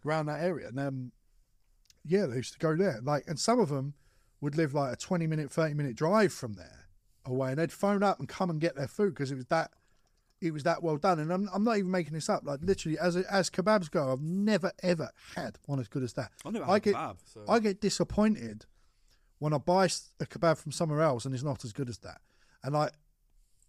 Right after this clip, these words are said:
Speaker 1: I've had people say it to me, and I've gone, "Oh, no, you have this kebab," and then they've gone back to me and they've gone, "Oh, yeah, but that is, is quite exceptional." Like, on-,
Speaker 2: Mm.
Speaker 1: once they've had it, they've gone, "Yeah, but that's not what I think a keb-,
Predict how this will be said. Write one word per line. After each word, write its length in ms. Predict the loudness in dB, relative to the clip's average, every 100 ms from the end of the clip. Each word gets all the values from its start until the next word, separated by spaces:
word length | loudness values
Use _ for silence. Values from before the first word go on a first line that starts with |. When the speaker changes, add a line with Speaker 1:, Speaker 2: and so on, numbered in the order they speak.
| _ -2
Speaker 1:
I've 100 | 2
had 180 | 2 2
people 240 | 0 0
say 220 | 2 4
it 100 | 4
to 100 | 0
me, 80 | -4
and 100 | -2
I've 120 | -4
gone, 160 | -6 -6
"Oh, 120 | -4
no, 140 | -4 -4
you 100 | -6
have 120 | -6
this 140 | -8 -6
kebab," 280 | -2 0
and 100 | 0
then 80 | -2
they've 140 | -2 -2
gone 200 | -2 -2
back 180 | -4 -4
to 100 | -6
me 60 |
and 100 | -4
they've 80 | -6
gone, 220 | -10 -10
"Oh, 140 | -8 -10
yeah, 180 | -10 -10
but 120 | -6
that 180 | -6 -6
is, 220 | -10 -16 _ _ _ _ _ -14
is 100 | -6
quite 200 | -4 -4
exceptional." 560 | -4 -6 -6 -8 -10 -12 -18 -12
Like, 160 | -12 -12 -18 _ -2
on-, 120 | 2
Speaker 2:
Mm. 40 |
Speaker 1:
once 240 | 4 4 4
they've 140 | 4
had 160 | 4 4
it, 120 | 2
they've 160 | -2 0
gone, 300 | 0 0 -2 _ _ _ _ _ _ _ _ -2
"Yeah, 340 | 2 2 2
but 280 | 0 -2 -4 _ _ _ _
that's 320 | 4 4 4 0
not 240 | 0 0
what 160 | -2 0
I 140 | -2
think 260 | -2 -6 -6
a 60 |
keb-, 220 | -6 -8